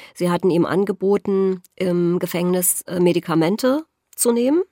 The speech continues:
Und er hatte gesagt, auch das wollte er nicht, aber wollte unbedingt diesen kalten Entzug machen. Er sagt, die beiden Therapien waren ja nicht umsonst. Und, ähm, er weiß, dass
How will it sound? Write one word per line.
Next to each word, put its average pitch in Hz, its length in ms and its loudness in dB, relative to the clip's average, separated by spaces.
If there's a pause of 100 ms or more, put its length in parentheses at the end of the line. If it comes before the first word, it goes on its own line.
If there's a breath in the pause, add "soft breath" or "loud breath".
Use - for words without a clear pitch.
(300)
Und 185 120 2
er 165 60 0
hatte 185 140 -2
gesagt, 185 340 -6
auch 170 140 -4
das 190 220 -2
wollte 240 280 0
er 240 160 -2
nicht, 254 320 -2
aber 190 140 0
wollte 190 340 -2
unbedingt 254 480 0
diesen 202 200 -4
kalten 196 360 -4
Entzug 185 480 -4
machen. 226 400 0 (480 loud breath)
Er 175 120 -2
sagt, 180 220 0
die 185 60 0
beiden 180 260 2
Therapien 190 640 -2
waren 185 160 0
ja 180 80 0
nicht 180 180 -2
umsonst. 170 680 0
Und, 196 480 0
ähm, 180 580 0 (200)
er 185 140 2
weiß, 180 440 2 (560 soft breath)
dass 196 180 0